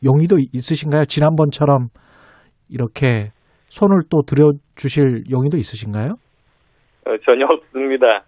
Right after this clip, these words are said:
Speaker 1: 전혀
Speaker 2: 그리고
Speaker 1: 없으세요?
Speaker 2: 그럴 가능성도 없습니다.
Speaker 1: 아.
Speaker 2: 사실 이번에 오세훈 후보께서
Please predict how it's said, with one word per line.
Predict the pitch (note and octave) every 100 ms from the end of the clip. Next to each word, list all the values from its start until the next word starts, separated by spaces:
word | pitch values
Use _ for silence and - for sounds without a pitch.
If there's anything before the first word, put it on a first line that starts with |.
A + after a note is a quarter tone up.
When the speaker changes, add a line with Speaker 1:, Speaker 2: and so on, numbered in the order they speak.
| _
Speaker 1:
전혀 | - B2+ C3
Speaker 2:
그리고 | C#3+ B2+
Speaker 1:
없으세요? | C3
Speaker 2:
그럴 | D3 C#3+
가능성도 | G2+ G#2+ A#2+ C#3+ D3+ C3 G2+
없습니다. | E2+ _ A#2 B2 A#2 F#2+ D#2+ _ -
Speaker 1:
아. |
Speaker 2:
사실 | A2+ C#3 C3+ A#2+ _ _ - -
이번에 | C3+ D#3+ E3 D3
오세훈 | G#2+ G#2+ B2 E3 F3 F3+
후보께서 | G3 E3+ D#3 C#3 A#2+ - A#2 A2 A#2+ A2 G#2 F#2